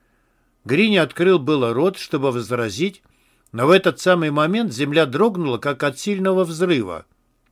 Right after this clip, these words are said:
Окна первого этажа брызнули дождём осколков. Массивную входную дверь вынесло наружу. Словно пущенный из катапульты снаряд,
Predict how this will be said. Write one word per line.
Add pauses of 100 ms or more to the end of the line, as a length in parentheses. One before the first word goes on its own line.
(1500)
Окна
первого
этажа
брызнули
дождём
осколков. (600)
Массивную
входную
дверь
вынесло
наружу. (480)
Словно
пущенный
из
катапульты
снаряд,